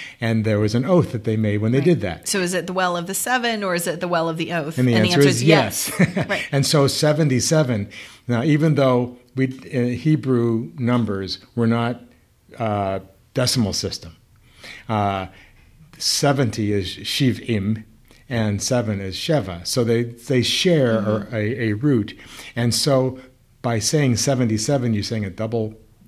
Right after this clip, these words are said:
Speaker 1: oath fulfilled.
Speaker 2: Right, right.
Speaker 1: So, uh, or even more than that, because
Speaker 2: Right.
Speaker 1: one is plural. So that, and then you also see that there's a seven hundred seventy-seven-year-old person
Speaker 2: Sure.
Speaker 1: in,
Speaker 2: All
Speaker 1: in
Speaker 2: of
Speaker 1: this
Speaker 2: these
Speaker 1: genealogy.
Speaker 2: numbers that are giving us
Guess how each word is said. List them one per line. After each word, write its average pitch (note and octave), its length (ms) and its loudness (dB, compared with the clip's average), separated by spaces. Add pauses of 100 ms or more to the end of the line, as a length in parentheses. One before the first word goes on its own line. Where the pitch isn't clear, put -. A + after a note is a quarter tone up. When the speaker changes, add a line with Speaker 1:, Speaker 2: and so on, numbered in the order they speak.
(160)
Speaker 1:
oath A2+ 340 -2 (420)
fulfilled. G2+ 640 -6 (200)
Speaker 2:
Right, A#3 280 -8 (200)
right. A3+ 80 -6
Speaker 1:
So, A2+ 460 2 (280)
uh, G#2+ 140 -2
or A2+ 240 0
even G#2+ 240 -2
more A#2 240 2
than G2 160 -4
that, F2 160 -10
because G2 320 -6
Speaker 2:
Right. - 80 -14
Speaker 1:
one F#2+ 140 -4
is F2 100 -8
plural. G#2 400 -2 (180)
So C3 200 2
that, C#3 300 2
and B2 160 -2
then A#2+ 120 2
you G#2 120 0
also A2+ 220 0
see A#2 220 -2
that G2 200 -4
there's G2 180 -6
a F#2 60 -8
seven A2 340 -2
hundred G2+ 280 -4
seventy-seven-year-old G#2+ 1700 -2
person G#2 480 -2 (100)
Speaker 2:
Sure. F3 380 -6 (600)
Speaker 1:
in, C3 60 4
Speaker 2:
All A#2 160 6
Speaker 1:
in C3 60 4
Speaker 2:
of A#2+ 60 4
Speaker 1:
this A2+ 100 4
Speaker 2:
these - 140 2
Speaker 1:
genealogy. A2 720 0
Speaker 2:
numbers A3 420 0
that G3+ 120 -8
are F#3+ 80 0
giving F#3 320 -4
us F3 300 -6